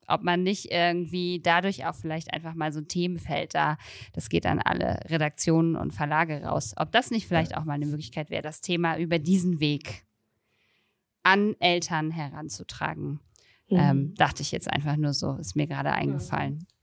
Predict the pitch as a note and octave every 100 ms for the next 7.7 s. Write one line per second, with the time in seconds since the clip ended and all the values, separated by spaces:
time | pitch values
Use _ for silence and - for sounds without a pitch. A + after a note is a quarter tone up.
0 | - - - G3+ G#3+ B3+ A3+ G3+ F#3 -
1 | E3 D#3+ D#3+ D#3+ - F3 A#3+ - A3+ E3
2 | F3 F3+ - A#3 C#4+ F#3+ G#3+ F#3+ G#3+ A3+
3 | D#4 - G3 B3+ A3 C4 - G3+ A3 -
4 | - G#4+ F5 F5 D#5 A4+ _ G4 E4+ D4+
5 | C#4+ G3 A#3+ C4+ B3+ B3 A3 G#3+ G3 F#3+
6 | G3+ - F#3+ F3+ F#3+ F#3+ F#3+ F3+ - E3+
7 | F3 F3 F3 E3+ D#3+ D#3 E3+